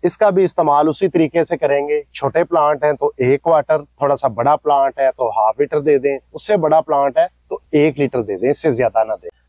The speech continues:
तरबूज के छिलके पहले तरीके के मुताबिक decompose करेंगे तो दो से तीन दिन लग सकते हैं। उससे भी अच्छा आपसे तरीका share करता हूं, जिससे ज्यादा से ज्यादा चौबीस घंटे के अंदर fertilizer तैयार हो सकती है।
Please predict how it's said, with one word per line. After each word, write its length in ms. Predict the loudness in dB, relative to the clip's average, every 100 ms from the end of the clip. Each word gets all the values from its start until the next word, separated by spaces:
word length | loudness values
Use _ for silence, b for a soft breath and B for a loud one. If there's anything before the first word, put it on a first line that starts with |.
| _
तरबूज 320 | -2 0 0 0
के 120 | -2
छिलके 420 | 0 -2 2 2
पहले 520 | 2 _ 2 4 2
तरीके 460 | 2 _ 0 0 2
के 100 | 2
मुताबिक 460 | 2 2 2 0 0
decompose 540 | 0 0 0 0 0
करेंगे 440 | 0 0 2 2
तो 180 | 0 -2 -4
दो 220 | 2 4 4
से 160 | 2
तीन 280 | 0 2 2
दिन 140 | 2 2
लग 160 | 2
सकते 300 | -2 -10 -4
हैं। 180 | -4 -4 -12 _ _ _ _ _ _ _
उससे 280 | -2 2 2
भी 140 | 4
अच्छा 240 | 0 2 4
आपसे 280 | 4 0
तरीका 320 | -2 -2 0 0
share 220 | 2 2
करता 300 | 2 -2 0
हूं, 200 | 2 2
जिससे 480 | 0 -4 0 0 0 _ _ _
ज्यादा 340 | -2 0 2 2
से 160 | 0
ज्यादा 240 | 2 2 0
चौबीस 340 | 0 0 0
घंटे 300 | 0 0 -2
के 100 | -2
अंदर 220 | -2 -2
fertilizer 560 | -6 -6 -2 0 0 -2
तैयार 360 | -2 0 2 0
हो 80 |
सकती 360 | -4 -10 -8
है। 80 | -4